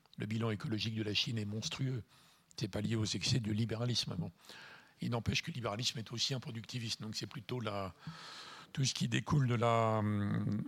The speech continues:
disons, la révolution industrielle, hein, qui a fait le monde moderne, qui nous a enrichis, qui fait qu'on vit mieux que nos arrière-grands-parents. Bon, c'est toujours ambivalent, hein. C'est le charbon, c'est le moteur à explosion et compagnie.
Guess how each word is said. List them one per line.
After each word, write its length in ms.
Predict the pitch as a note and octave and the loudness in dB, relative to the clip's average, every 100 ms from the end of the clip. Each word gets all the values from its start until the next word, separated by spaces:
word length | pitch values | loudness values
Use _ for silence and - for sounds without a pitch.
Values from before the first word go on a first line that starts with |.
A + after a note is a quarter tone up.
| F4+ B3+ | -2 -2
disons, 300 | C#3 G2+ G#2+ | 0 2 2
la 120 | G2 | 2
révolution 460 | G#2+ G2 E3 - | 0 0 0 2
industrielle, 580 | G#2+ - - C3+ D3 B2 | 2 2 0 2 4 4
hein, 80 | G2 | 0
qui 160 | - G2+ | 0 -2
a 260 | F#2+ F#2+ | 0 -2
fait 240 | - - B2 | -2 0 0
le 80 | |
monde 200 | G#2+ G#2 | 0 -2
moderne, 440 | G2+ G2+ A#2 C3 B2+ | -2 0 2 2 2
qui 180 | - D#3+ | -2 -6
nous 200 | A2 G2+ | -2 -2
a 160 | F#2 - - - - | -2 -6 -14 -16 -6
enrichis, 560 | A#2 G2 F#2 - - B2+ | -2 0 2 2 2 0
qui 140 | - | -2
fait 120 | - | -8
qu'on 160 | E3 - | -4 -2
vit 160 | A2+ A2 | 0 2
mieux 240 | A#2+ B2+ | 4 2
que 80 | - C3 | 0 -4
nos 160 | A2+ | -2
arrière-grands-parents. 680 | G2 G#2+ G#2+ G2 G#2+ B2 A#2+ | -2 -2 -4 -4 -2 0 -2
Bon, 200 | G2+ F2+ - - - _ _ _ | -4 -8 -14 -20 -20 _ _ _
c'est 140 | - - | -16 -6
toujours 160 | A2 | -4
ambivalent, 440 | G#2 G2 A2 C3+ G#2+ | -2 0 2 2 2
hein. 160 | A2 G#2+ - - _ _ - | 0 -4 -10 -20 _ _ -10
C'est 180 | - | -6
le 60 | G2+ | -2
charbon, 560 | - F#2+ F#2 A2+ A#2+ A2 | 0 0 0 0 -2 -4
c'est 180 | - | -6
le 80 | G2 F#2+ F2 - - - - _ - | -6 -10 -14 -20 -20 -20 -20 _ -6
moteur 280 | - - G#2 | -4 0 0
à 40 | |
explosion 400 | F#2+ - A#2+ A2+ | -2 -2 0 0
et 80 | A#2+ | -2
compagnie. 340 | - G#2+ F#2+ | -4 -4 -4